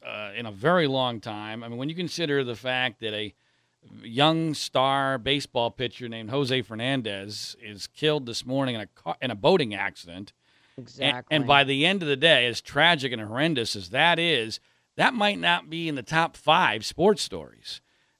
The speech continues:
Speaker 1: Uh,
Speaker 2: Right.
Speaker 1: uh, at least, uh, according to Twitter, it's not even trending anymore. I mean, it's, it says, and of course, it's obviously an N F L Sunday,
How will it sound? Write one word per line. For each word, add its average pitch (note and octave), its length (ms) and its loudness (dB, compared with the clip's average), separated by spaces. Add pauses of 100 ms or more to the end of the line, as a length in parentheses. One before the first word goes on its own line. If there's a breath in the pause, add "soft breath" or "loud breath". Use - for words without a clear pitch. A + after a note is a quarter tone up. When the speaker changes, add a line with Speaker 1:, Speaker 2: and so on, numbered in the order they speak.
Speaker 1:
Uh, - 40 -12
Speaker 2:
Right. A#2 500 0
Speaker 1:
uh, B2+ 400 -4
at C3 100 -4
least, D#3 320 -2
uh, C3 40 -6
according B2+ 720 0
to C3 80 -2
Twitter, G#3 340 6
it's C3 120 -2
not E3 140 6
even D#3 140 0
trending F#3 400 4
anymore. G2 360 -14
I G#2 60 -14
mean, C3 160 -2
it's, D#3 260 -4
it C#3+ 300 -14
says, C#3+ 240 -4
and D3 140 -6
of C3+ 180 -2
course, C3 180 -2
it's G2 120 -12
obviously A#2 320 -4
an G#2 80 -8
N B2+ 100 -6
F C3 140 -6
L B2 160 0
Sunday, B2+ 520 0